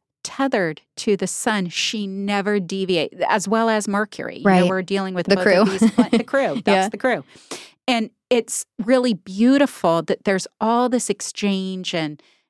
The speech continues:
Speaker 1: and coming together and bringing the radiance out. And so that's,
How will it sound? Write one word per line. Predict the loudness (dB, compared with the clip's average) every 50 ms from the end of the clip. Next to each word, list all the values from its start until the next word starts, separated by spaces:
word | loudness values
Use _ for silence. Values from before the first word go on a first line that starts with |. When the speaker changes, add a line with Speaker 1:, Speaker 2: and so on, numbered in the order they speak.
| _ _ _
Speaker 1:
and | -4 -2 -2 -4 -4 -8 -6
coming | -4 -2 0 0 -2 -2
together | -4 -6 -6 -6 _ -2 0 0 2 0 0 0 0 0 -2 -4 _
and | -8 -8 -6
bringing | -4 -4 -2 -2 0 -2 -2 -4
the | -6
radiance | -4 -2 0 0 0 0 -2 -2 -4 -6 -6 -6 -4 -2
out. | -2 0 0 0 0 0 0 -2 -6 -12 -14 -16 _ _ _ _ _ _ 0
And | 0 2
so | 4 2 2
that's, | 4 4 2 2 2 -2 -4 -8 -14